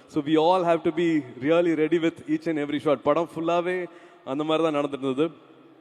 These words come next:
And, uh, பூஜா, thank you so much for being our, uh, Rukmani. Thank you for giving everything. And, uh, டப்பிங் வரைக்கும் மெனக்கெட்டு இந்த படத்துக்காக வந்து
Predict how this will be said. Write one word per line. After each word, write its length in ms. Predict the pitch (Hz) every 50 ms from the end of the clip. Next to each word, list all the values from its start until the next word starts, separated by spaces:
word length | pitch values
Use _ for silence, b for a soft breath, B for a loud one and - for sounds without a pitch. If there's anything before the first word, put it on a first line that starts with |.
| _ _ _ _ _ _ _ -
And, 240 | 101 107 107 107 107
uh, 300 | 107 104 104 107 107 104 - - - - - 127
பூஜா, 320 | 127 135 127 143 156 156 - B B B B B B B B B _ _ _ _
thank 200 | - 127 135 131
you 40 | 131
so 220 | 107 135 147 147
much 40 | 139
for 180 | - - 135 117
being 280 | 113 131 135 143 147
our, 220 | 139 131 123 120 120
uh, 480 | 113 107 104 104 104 104 107 107 143
Rukmani. 400 | 147 - - 156 147 131 107 92 95 98 - - - - - - - _
Thank 180 | - 123 127 127
you 60 | 127 123
for 140 | 135 131
giving 300 | 127 135 135 143 143 143
everything. 600 | 131 123 127 127 151 147 - 156 156 156 165 156 - - - - - -
And, 260 | 127 120 120 117 113 113
uh, 220 | 107 107 107 101 98 - -
டப்பிங் 400 | 131 143 143 - 202 196 185 170
வரைக்கும் 640 | 165 160 165 170 170 - 185 185 180 196 190 - - - - - - 120
மெனக்கெட்டு 680 | 123 139 156 165 160 - 170 160 - - - 196 180 -
இந்த 160 | 147 127 131 -
படத்துக்காக 520 | 139 135 139 135 156 143 143 135 135 131
வந்து 460 | 127 131 131 127 139 143 139 131 135